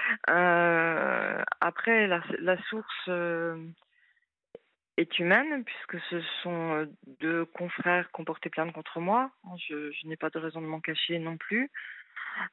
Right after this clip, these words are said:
Euh, voilà, je n'irai pas plus loin parce que je peux pas.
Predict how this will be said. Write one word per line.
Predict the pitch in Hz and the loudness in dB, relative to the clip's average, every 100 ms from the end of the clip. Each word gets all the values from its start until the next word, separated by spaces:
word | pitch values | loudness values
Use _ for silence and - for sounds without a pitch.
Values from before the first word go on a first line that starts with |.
| - | -2
Euh, | 165 165 160 156 156 151 151 151 - - | 0 2 2 0 -2 -4 -6 -8 -10 -2
voilà, | 170 139 - | 2 2 0
je | - 175 | -6 -4
n'irai | 165 | -2
pas | 160 170 | -2 -4
plus | - | -2
loin | 185 185 208 | 0 2 2
parce | 196 175 | -2 -8
que | - | -10
je | - | -8
peux | |
pas. | 165 196 | 0 2